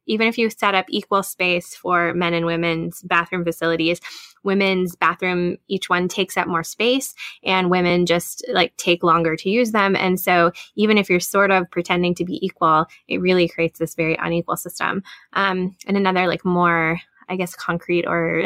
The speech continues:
<laughs> like, serious example is, um, cars. Um, so, uh, even though men are more likely to be in car accidents, women are more likely to be seriously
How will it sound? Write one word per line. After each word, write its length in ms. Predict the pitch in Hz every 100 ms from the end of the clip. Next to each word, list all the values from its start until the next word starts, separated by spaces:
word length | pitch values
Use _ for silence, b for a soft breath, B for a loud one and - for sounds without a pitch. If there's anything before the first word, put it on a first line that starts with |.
| 208
<laughs> 100 | 226
like, 100 | 214
serious 440 | - 214 208 208
example 540 | 196 185 170 185 170 170
is, 440 | - 175 175 185 175
um, 400 | 165 160 175 170 b _ -
cars. 540 | - 247 - 190 - B B B -
Um, 280 | 180 180 175
so, 440 | 196 180 175 170
uh, 360 | 170 - 175 170
even 340 | 214 240 226 202
though 560 | 185 180 175 170 170 - b -
men 420 | 190 190 190 190
are 180 | 185 185
more 300 | 175 180 175
likely 380 | 170 170 175 175
to 140 | 175 175
be 320 | 175 175 175
in 200 | 175 175
car 220 | 185 175
accidents, 640 | 156 - 170 165 160 170 -
women 460 | 185 208 202 190
are 140 | 180 180
more 200 | 175 175
likely 320 | 165 165 170
to 100 | -
be 100 | 165
seriously 640 | - 180 180 170 - -